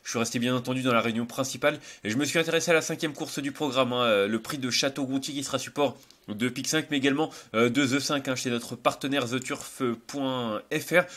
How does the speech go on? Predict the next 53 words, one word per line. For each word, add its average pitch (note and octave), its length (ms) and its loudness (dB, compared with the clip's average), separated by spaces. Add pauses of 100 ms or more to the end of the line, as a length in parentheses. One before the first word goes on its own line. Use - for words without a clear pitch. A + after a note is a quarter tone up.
(200)
Ça - 140 -6
aurait B2+ 160 6
d'ailleurs C#3 300 6 (220)
être C3+ 460 -6
dû, B2 540 -8
ça - 160 -6
aurait A2 80 2
dû A#2+ 100 0
être D3+ 160 0
d'ailleurs A#2+ 220 4
une B2 100 0
épreuve, B2+ 320 -2 (280)
euh, G#2+ 100 0
support C3 420 2
de B2+ 140 4
quintet. C#3 480 0
Malheureusement, A#2+ 640 2 (280)
euh, G#2 160 4
vous A2 100 0
le B2 60 -2
voyez, C3 220 4
il C3 80 0
n'y A#2+ 80 0
aura A2+ 160 4
que C3+ 100 -2
onze C3+ 220 0
partants. C#3 400 0 (320)
Donc F#2 140 -8
des, A#2+ 160 2
euh, A2 160 2
chevaux C#3+ 360 0
de B2 120 -2
sept C#3+ 200 -2
à C#3 60 2
dix C3 180 -2
ans D3 60 -4
n'ayant C3+ 140 -2
pas C3+ 120 2
gagné C3+ 200 -2
cent D3+ 120 -4
soixante D#3 360 -4
et D3+ 40 -2
onze C#3 160 -4
mille C3+ 200 4
euros. C3+ 260 2 (220)
C'est - 160 0
un D3+ 120 6
lot E3+ 140 6
intéressant, F3 480 4
comme A#2 180 0
je A2 60 -4
l'ai B2+ 80 2
dit, C3+ 220 -4